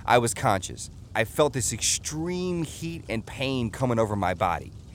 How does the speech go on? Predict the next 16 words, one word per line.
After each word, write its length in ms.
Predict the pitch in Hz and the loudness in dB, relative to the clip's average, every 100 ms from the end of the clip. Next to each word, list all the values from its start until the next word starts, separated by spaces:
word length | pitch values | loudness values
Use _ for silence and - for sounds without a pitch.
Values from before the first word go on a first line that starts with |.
| - - | -12 2
And 160 | 143 | 6
I 60 | 139 | 6
started 400 | - 165 165 156 | 6 4 4 4
to 100 | 127 | 2
scream, 720 | 113 - - 175 160 98 85 - - | 2 2 2 2 2 2 -4 -10 0
or 140 | 131 156 | 2 4
attempt 480 | 151 - - 180 - | 2 0 2 2 2
to 100 | 135 | 0
scream. 440 | - - 107 82 85 - | 0 0 -2 -4 -8 -4
There 120 | 123 | 0
was 180 | 120 117 | 0 0
nothing 500 | 135 160 - 196 175 | 4 4 4 -2 2
that 140 | 151 131 | 2 2
was 120 | 117 | -2
coming 380 | - 156 135 120 | -2 -2 2 2
out. 280 | 120 - | 2 0